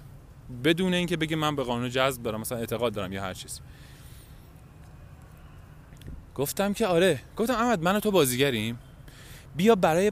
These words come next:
پنج ثانیهٔ واقعی، یک، دو، سه، چهار، پنج، همین اندازه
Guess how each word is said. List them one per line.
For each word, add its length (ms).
پنج 760
ثانیهٔ 720
واقعی، 540
یک، 580
دو، 340
سه، 640
چهار، 600
پنج، 440
همین 260
اندازه 540